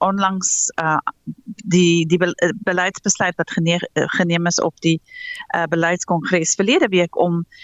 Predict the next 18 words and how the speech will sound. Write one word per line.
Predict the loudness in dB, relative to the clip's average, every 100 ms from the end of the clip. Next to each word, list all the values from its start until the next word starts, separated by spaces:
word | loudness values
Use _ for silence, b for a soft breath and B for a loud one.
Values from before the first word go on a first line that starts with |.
| B -2
chemiese | 2 4 4 2
kras-, | 0 -2 -2 -2
kastrasie | -2 -2 -2 0 0 0 2 2 2
op | -2 -4
verkrachters | -2 -2 -4 -6 -6
toe | -2
te | -2
pas, | -2 -2 -4
is | -2
net | 0 0
so | 2 4 4 2
misplaas, | 0 -2 0 0 2 0
want | -2 -4 -6 B B B
dit | -4 -2
kyk | -2 -2 2
nie | 6 6
na | 6 2
die, | 2 2 2